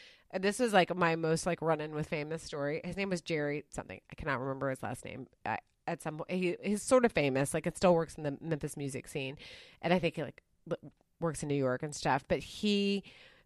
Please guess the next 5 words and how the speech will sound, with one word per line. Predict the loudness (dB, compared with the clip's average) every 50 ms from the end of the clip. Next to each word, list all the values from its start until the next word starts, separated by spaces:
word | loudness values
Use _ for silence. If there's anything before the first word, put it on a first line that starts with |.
| _ -20 -20 _ _ _ _ _ _ _ _ _ _ -20 -20 _ _ 4
Rosemary | 8 8 8 8 8 6 6 6 6
worked | 6 6 4 4 4
with | -2 -2 0
him | 2 2 2 4 2 2 0 -2 -8 -10 _ _
when | 0 0 0 0